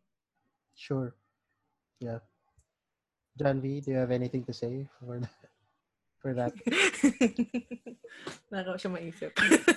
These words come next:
Speaker 2: <laughs>
Speaker 1: That's fine.
Speaker 2: Uh,
Speaker 1: Yeah, but
Speaker 2: no, no.
Speaker 1: siguro,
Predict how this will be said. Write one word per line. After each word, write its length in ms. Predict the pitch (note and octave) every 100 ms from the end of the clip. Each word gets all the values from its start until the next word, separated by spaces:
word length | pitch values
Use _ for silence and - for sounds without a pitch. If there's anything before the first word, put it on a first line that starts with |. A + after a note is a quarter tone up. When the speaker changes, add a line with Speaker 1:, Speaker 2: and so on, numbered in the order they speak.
| - A4
Speaker 2:
<laughs> 680 | A4 - G#4+ - - - -
Speaker 1:
That's 180 | G4+ -
fine. 320 | - C3+ B2+ C3 - - -
Speaker 2:
Uh, 80 | G3
Speaker 1:
Yeah, 160 | B3 - -
but 100 | C4
Speaker 2:
no, 60 | A#3
no. 20 |
Speaker 1:
siguro, 280 | C4+ C4+